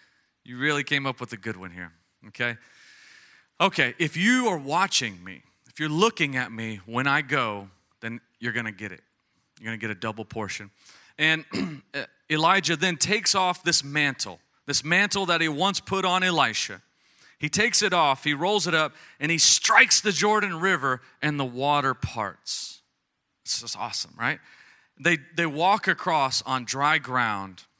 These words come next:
and then a chariot of fire and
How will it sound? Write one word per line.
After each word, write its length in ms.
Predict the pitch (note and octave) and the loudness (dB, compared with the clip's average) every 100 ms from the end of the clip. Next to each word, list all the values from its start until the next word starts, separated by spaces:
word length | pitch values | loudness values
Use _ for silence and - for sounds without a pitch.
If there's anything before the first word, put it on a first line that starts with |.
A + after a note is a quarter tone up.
| _ _ _ _ _ _ _ - | _ _ _ _ _ _ _ -12
and 200 | B2+ B2+ | -8 -4
then 460 | A#2 F#3+ E3+ C3+ A#2 _ _ _ _ _ _ _ | 4 6 6 2 -4 _ _ _ _ _ _ _
a 80 | - | -12
chariot 840 | - - - F3 F#3 F3+ F3+ F3+ - _ _ _ | -2 0 0 -2 -4 -2 -2 -4 -8 _ _ _
of 260 | A#2+ A2+ G2 _ _ _ - | -4 -4 -6 _ _ _ -20
fire 840 | - - E3 E3+ F3+ F3+ F3+ F3+ _ _ _ - | -18 -2 0 2 2 2 0 -2 _ _ _ -4
and 300 | C3+ C3 | 0 0